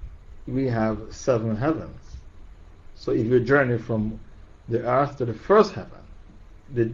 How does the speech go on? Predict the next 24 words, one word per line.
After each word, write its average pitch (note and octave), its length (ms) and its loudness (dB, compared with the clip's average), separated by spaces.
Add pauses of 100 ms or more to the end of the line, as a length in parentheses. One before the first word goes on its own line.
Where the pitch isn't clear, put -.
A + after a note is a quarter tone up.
(140)
the A#2 80 -2
journey A2 380 2
will G#2 160 0
be A2 200 0 (400)
less C#3 380 4
than G#2+ 260 -4
if G#2+ 140 -2
you A2 80 -2
journey G#2+ 340 0
from G#2 220 -8
the G#2 100 -6
earth A#2 220 -6 (800)
to C3 80 2
the A#2 100 6
fifth A3 360 6
heaven, E2+ 400 -10
or A2 140 -2
the A2 100 -2
sixth - 400 -2
heaven, A2 240 -10
or A#2+ 140 -4
the A#2 80 -4
seventh A#3+ 380 4
heaven. G#2 260 -12